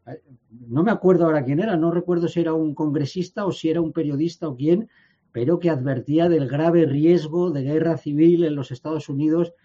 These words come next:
si ganaban estos locos conservadores de Trump y tal,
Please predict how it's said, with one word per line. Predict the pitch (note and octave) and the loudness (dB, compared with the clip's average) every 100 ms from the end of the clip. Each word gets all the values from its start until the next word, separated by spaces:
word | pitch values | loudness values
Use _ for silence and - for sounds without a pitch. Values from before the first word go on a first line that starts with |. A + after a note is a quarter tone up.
| _ _ | _ _
si | _ C#3+ | _ -8
ganaban | A#2+ A#2 C#3 D#3 D3+ | -6 -4 -2 0 0
estos | C#3+ - D#3+ B2 | -2 -4 -8 -6
locos | B2 F3 F3 D#3 D3 - | -4 -4 -6 -10 -10 -8
conservadores | D#3+ B2+ D3 C3 C3 D3+ E3+ D#3 B2+ | -10 -8 -10 -8 -4 -2 -2 -2 -4
de | C#3 | -8
Trump | - D3 E3+ D#3 C#3 | -6 -2 0 -2 -4
y | C#3+ B2+ | -10 -8
tal, | E3+ F#3 | -6 -6